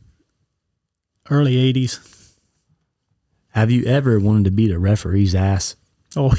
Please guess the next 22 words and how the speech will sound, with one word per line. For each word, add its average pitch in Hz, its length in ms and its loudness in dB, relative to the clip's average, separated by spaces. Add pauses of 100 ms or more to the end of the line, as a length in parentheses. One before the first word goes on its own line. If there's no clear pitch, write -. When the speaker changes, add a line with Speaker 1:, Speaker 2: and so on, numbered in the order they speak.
Speaker 1:
yeah. - 200 -6
<laughs> - 100 -12
Hell 220 220 2
yes. - 580 -4 (340)
Hell 214 300 0
yes. 127 500 -2
Speaker 2:
If 196 160 -2
Miller 247 380 -2
Lite 147 560 -2 (720)
was 123 180 -2
never 151 360 -2
invented, 127 600 -2 (1400)
what 139 140 -2
would 139 160 -2
be 120 80 0
your 107 160 -2
favorite 107 500 -2
drink? 95 460 -4 (2250)
Speaker 1:
Uh, 120 300 -6
just 127 300 -2
another 117 320 2
beer. 117 400 -2